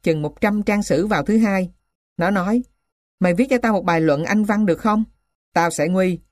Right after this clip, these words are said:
nếu không xong vào thứ hai. Đấy là lý do tao nhờ mày, được không?" Chuyện đó thật là mỉa mai, tréo cẳng ngỗng. Mẹ kiếp, tao đang bị tống cổ mà mày lại nhờ tao làm cho mày một bài luận thổ tả à? Tôi nói, "Ừ, tao biết.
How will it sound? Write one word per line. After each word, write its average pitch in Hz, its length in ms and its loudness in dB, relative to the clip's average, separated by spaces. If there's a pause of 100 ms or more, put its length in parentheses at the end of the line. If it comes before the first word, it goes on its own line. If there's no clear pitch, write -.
nếu 202 160 2
không 226 220 -2
xong 196 260 -2
vào 160 140 0
thứ 202 120 -2
hai. 180 320 -2 (440)
Đấy 190 120 2
là 214 100 0
lý 175 160 0
do 202 100 0
tao 180 140 -2
nhờ 160 220 0
mày, 135 300 -4 (200)
được 170 160 0
không?" 214 260 2 (640)
Chuyện 143 240 0
đó 170 100 0
thật 190 200 -6
là 143 80 0
mỉa 131 220 2
mai, 170 360 -4 (300)
tréo 214 200 -2
cẳng 220 180 -2
ngỗng. 180 280 -2 (480)
Mẹ 127 240 -2
kiếp, 214 260 0 (340)
tao 170 140 0
đang 170 140 0
bị 180 120 -2
tống 233 320 0
cổ 147 200 2
mà 226 120 2
mày 139 160 0
lại 139 120 0
nhờ 143 300 -2
tao 175 120 0
làm 147 420 -2
cho 180 140 -2
mày 147 220 -2
một 135 180 -6
bài 143 240 -2
luận 135 300 -2
thổ 156 160 -2
tả 135 120 -4
à? 151 400 -2 (720)
Tôi 151 180 0
nói, 156 320 -4 (540)
"Ừ, 147 340 2
tao 160 120 2
biết. 202 260 2